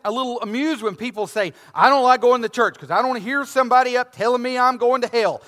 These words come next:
or telling me that I'm a bad person." In fact, one of the things when, I don't know if you guys all, all know this. Uh, I, I'm, I've always made it very clear. I was fired from pastoring a church. They, they, they didn't want me to stay there. And one of the things that was said the Sunday that they fired me is a lady got up and she said,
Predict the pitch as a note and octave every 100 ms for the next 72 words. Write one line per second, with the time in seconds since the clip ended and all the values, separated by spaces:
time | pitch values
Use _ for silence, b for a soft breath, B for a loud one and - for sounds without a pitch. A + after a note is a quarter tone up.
0 | B - E3 G#3+ B3+ B3 B3+ A#3+ B3 A#3+
1 | A3 B3 B3 A#3 A#3+ E3 B2 b b A3+
2 | G#3+ C4+ C#4 F3 G#3 D4+ C#4+ G#3+ A3+ G#3+
3 | F3+ b b F#3 A3 G#3 - - _ _
4 | E3+ F3+ F#3+ G#3 F#3 F#3+ G3+ F#3+ F#3+ G3
5 | F#3+ F3+ E3+ E3+ F3 F3+ C4+ - - C#3+
6 | C#3 B2+ - C#3 - C#3 D3+ C#3 C3+ C3+
7 | F3+ F3+ D#3+ E3 D#3+ D#3 G#3+ A3 D3+ G3
8 | - G#3 C4+ - E3+ C3+ C#3+ C#3+ C#3 A#2+
9 | B2+ F#2+ B2+ C3+ B2 C#3+ D3+ C#3 b b
10 | _ C#3+ E3+ F3+ G3+ G3 F#3 F3 A3+ A3
11 | A#3 B3+ G#3 F3 F3 G#3 C#4 D4+ C#4 -
12 | A3+ A#3+ C4+ G3 G#3+ G#3 - C4+ A#3 D#3
13 | B B D#3 F3+ - A#3 A3+ A#3 A3+ G#3
14 | G#3 A3 A#3+ C#4+ G#3+ F3 C#3+ D#3 F#3+ A3+
15 | G3 G#3 A#3+ C#4 G3+ F#3 F3 G#3 E3